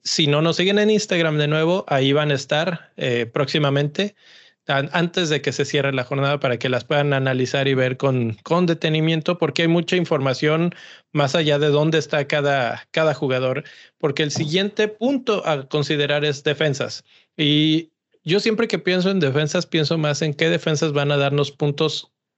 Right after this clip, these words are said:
en ataque, más allá de si van a tener su clean sheet, que eso pues obviamente lo esperamos, y eso ya más o menos lo pensamos desde el punto de vista de cómo defiende su equipo, eh, pero si hablamos de los de ataque,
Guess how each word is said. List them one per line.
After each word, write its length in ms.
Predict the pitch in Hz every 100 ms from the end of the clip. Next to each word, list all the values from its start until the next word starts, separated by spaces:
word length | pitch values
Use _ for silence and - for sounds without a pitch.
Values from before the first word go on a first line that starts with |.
| _
en 180 | 170 131
ataque, 520 | 110 - 117 123 123 - - _ -
más 200 | 147 139
allá 280 | 185 160 156
de 140 | 165
si 180 | 151 143
van 200 | 127 139
a 140 | 147 143
tener 280 | 135 135
su 160 | 135 143
clean 200 | 143 143
sheet, 220 | 135 143
que 140 | 143 120
eso 200 | 110 131
pues 180 | 113
obviamente 480 | 135 127 131 127 131
lo 100 | 131
esperamos, 600 | 110 - 127 127 151 202 - - - -
y 180 | 139 139
eso 160 | 131
ya 200 | 151 139
más 220 | 135 135 156
o 60 |
menos 260 | 139 131 139
lo 100 | 131
pensamos 460 | 131 123 139 135 139
desde 220 | 127 120
el 60 | 117
punto 280 | 139 131
de 80 | 135
vista 340 | 123 131 151 139
de 360 | 135 147 - _ _
cómo 300 | - 147 151
defiende 420 | 139 113 156 147 143
su 100 | 131
equipo, 500 | 113 143 139 180 - _ - - - - _ -
eh, 380 | 131 123 123 - _
pero 220 | 156 139
si 160 | 135 147
hablamos 420 | 143 170 220 240
de 100 | 160
los 180 | 139 131
de 100 | 135
ataque, 600 | 127 165 165 - 123